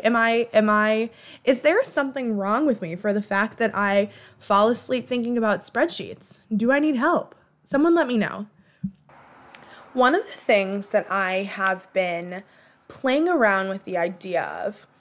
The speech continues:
is naming my segments. Do I have clear, distinct segments to be naming? Mm, not really yet. Here I am.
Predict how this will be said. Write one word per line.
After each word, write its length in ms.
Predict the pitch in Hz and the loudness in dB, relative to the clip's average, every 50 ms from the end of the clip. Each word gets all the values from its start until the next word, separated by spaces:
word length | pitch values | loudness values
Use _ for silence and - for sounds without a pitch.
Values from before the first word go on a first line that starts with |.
| _ _ _ _ _ _ _ _ _ | _ _ _ _ _ _ _ _ _
is 220 | - 233 240 208 208 | 2 2 2 2 0
naming 600 | 214 202 202 208 208 208 208 202 202 202 196 190 - - | -2 -2 -2 0 0 0 0 0 0 -2 -4 -8 -10 -12
my 240 | 196 196 180 185 | -10 -8 -8 -8
segments. 1000 | 185 - - - - 202 - 175 - - - - 214 208 - - - - - - - _ _ _ _ _ _ _ _ _ _ _ _ _ _ _ _ _ _ _ _ _ _ _ _ _ _ _ _ _ _ - | -8 -8 -8 -6 -6 -6 -8 -8 -14 -16 -16 -16 -16 -18 -18 -16 -14 -14 -14 -16 -18 _ _ _ _ _ _ _ _ _ _ _ _ _ _ _ _ _ _ _ _ _ _ _ _ _ _ _ _ _ _ -4
Do 220 | - 247 247 240 | -2 2 4 4
I 100 | 233 233 | 4 4
have 400 | 240 240 277 277 269 285 262 - | 2 2 2 0 0 0 -2 -6
clear, 340 | - - - 269 254 247 254 254 | -14 -8 -2 2 4 4 4 4
distinct 520 | 247 233 226 - - 240 226 233 220 - | 2 -4 -6 -6 -8 -8 -6 -8 -8 -10
segments 680 | - - - 233 220 214 214 220 220 220 208 214 - - - | -8 -2 0 0 0 2 0 -2 -2 -2 -4 -10 -14 -18 -16
to 200 | - - 240 226 | -12 -10 -8 -8
be 180 | 202 220 214 202 | -6 -6 -6 -6
naming? 640 | 208 202 196 196 196 185 - - - - - 220 220 _ _ _ _ _ _ _ - | -6 -6 -6 -8 -10 -12 -14 -16 -18 -16 -18 -18 -18 _ _ _ _ _ _ _ -6
Mm, 440 | 453 480 494 480 480 466 466 453 453 440 - _ _ _ _ _ | -2 0 0 0 2 2 2 0 0 -2 -4 _ _ _ _ _
not 340 | - 254 277 294 294 247 220 | 0 2 4 4 4 4 4
really 560 | 220 220 220 208 180 - - 95 202 220 208 214 - _ _ _ _ _ _ _ - | 2 2 4 4 2 2 0 -4 -6 -8 -10 -14 -18 _ _ _ _ _ _ _ -12
yet. 360 | 190 190 135 139 190 190 - _ _ _ | -8 -4 -2 -2 -2 -4 -6 _ _ _
Here 320 | - - - 202 175 - | -18 -10 -6 -4 -2 -2
I 120 | 107 - 247 | 0 0 0
am. 420 | 339 427 359 180 101 - 214 208 | 0 0 -2 -2 -4 -6 -10 -14